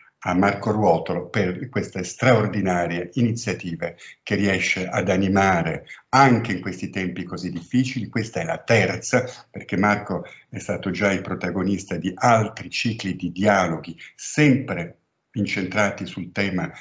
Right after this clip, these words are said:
eh, della giu-, giustizia, della Costituzione, formazione, grandissima attenzione agli studenti liceali, proprio incarnando perfettamente, eh, l'idea di terza missione così come noi la, la capiamo e la vogliamo,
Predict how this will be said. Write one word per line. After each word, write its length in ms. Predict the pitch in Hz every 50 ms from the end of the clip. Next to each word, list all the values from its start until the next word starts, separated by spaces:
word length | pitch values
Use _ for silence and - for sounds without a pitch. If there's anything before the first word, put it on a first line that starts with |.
| - - _ -
eh, 260 | - 92 87 87 87
della 240 | 90 92 82 85 85
giu-, 180 | 85 95 98 101
giustizia, 840 | 101 95 90 - - - 120 123 123 123 120 - - 131 123 120
della 180 | 104 90 87 -
Costituzione, 1300 | - 92 - - - 87 - 92 87 - - - - 120 120 120 123 123 120 113 107 117 - - -
formazione, 1120 | - - - - - 123 - 107 107 104 98 - - - - 110 107 107 113 113 107 98
grandissima 800 | 85 95 98 98 98 98 92 92 123 117 - - - 107 101 90
attenzione 840 | 87 - - 98 92 87 - - 107 104 101 101 95 87 85 - - - - - - -
agli 220 | - 98 95 95
studenti 520 | 90 - - 104 92 104 101 92 90 - 92
liceali, 640 | 87 87 - - 101 104 110 123 131 135 127 120 - - - -
proprio 300 | - - 117 - - 110
incarnando 720 | 110 - - 120 - 107 117 123 127 120 113 104 104 - -
perfettamente, 1200 | - 127 - - - - 117 117 - 120 110 110 110 110 110 110 107 - - 92 90 92 - - _ _ _ _ _ _ _
eh, 360 | - - 101 92 87 87 87 - 135
l'idea 440 | 123 113 117 110 113 110 110 113 107
di 200 | 101 101 98 -
terza 440 | - 120 113 107 113 - - - 101
missione 640 | 95 98 90 - - - - 98 92 95 95 92 90
così 300 | - 98 87 87 92 90
come 280 | - 92 85 87 90
noi 280 | 90 87 87 90 87 87
la, 240 | 85 85 82 82 - - - _ _
la 200 | - 95 90 87
capiamo 600 | 87 - 90 - - 107 98 95 98 95 92 90
e 60 | 87 87
la 100 | 92 90
vogliamo, 600 | 85 92 92 87 85 87 82 76 78 80 -